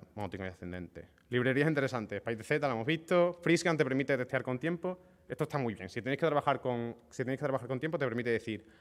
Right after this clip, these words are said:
haz que mi, haz que todas las funciones que devuelvan tiempo, devuelvan que es ahora. Entonces,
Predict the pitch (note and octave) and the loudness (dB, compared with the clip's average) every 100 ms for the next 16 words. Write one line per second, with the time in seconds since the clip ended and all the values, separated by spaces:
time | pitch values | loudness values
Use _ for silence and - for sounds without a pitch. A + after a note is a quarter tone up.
0 | - _ _ C3 C#3+ - A#2 A2+ A2 A2 | -20 _ _ 4 4 4 0 0 0 -2
1 | G#2 - C#3+ B2+ A#2+ F#3 F3 F3 D#3 C#3+ | -2 2 4 4 6 8 8 4 0 2
2 | C#3+ E3 D#3 D#3 F#3 F#3+ F3 C3 D3+ E3 | 4 4 4 4 2 4 4 6 4 4
3 | C3+ C3 F3 - - A#2+ A#2 - - _ | 2 2 2 -4 0 2 2 -2 -14 _
4 | _ _ _ _ - B2+ D3 D3+ | _ _ _ _ -4 2 4 4